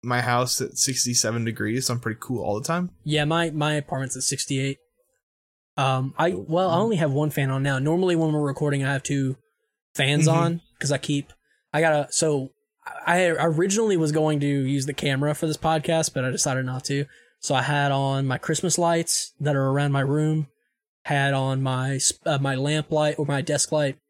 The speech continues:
Speaker 2: <laughs> my lamp light, my desk light, and then a fucking, uh, a wax warmer. So normally I just, uh,
Speaker 1: Oh,
Speaker 2: remember
Speaker 1: yeah, warm that wax.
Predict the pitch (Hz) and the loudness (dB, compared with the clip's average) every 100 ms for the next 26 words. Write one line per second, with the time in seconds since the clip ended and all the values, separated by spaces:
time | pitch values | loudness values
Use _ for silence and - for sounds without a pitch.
0 | _ _ _ _ 156 180 165 160 180 175 | _ _ _ _ 0 2 2 4 2 2
1 | 220 214 214 - _ _ 160 147 156 160 | 2 2 0 -6 _ _ -2 0 2 0
2 | 185 180 170 - 160 160 151 143 156 151 | 2 2 2 0 0 0 0 0 -2 0
3 | 156 143 143 143 143 143 135 139 135 - | -2 0 -2 -2 -2 -2 0 0 -2 -4
4 | 127 127 127 - _ _ _ _ - 135 | -4 -2 -4 -6 _ _ _ _ -4 -2
5 | 131 127 127 127 131 127 - 131 123 _ | 0 0 0 0 0 0 0 -2 -4 _
6 | _ _ _ _ 160 165 160 107 110 127 | _ _ _ _ 0 2 2 0 0 0
7 | 131 113 82 107 107 - - - | 0 -2 -2 -4 -4 0 -2 -2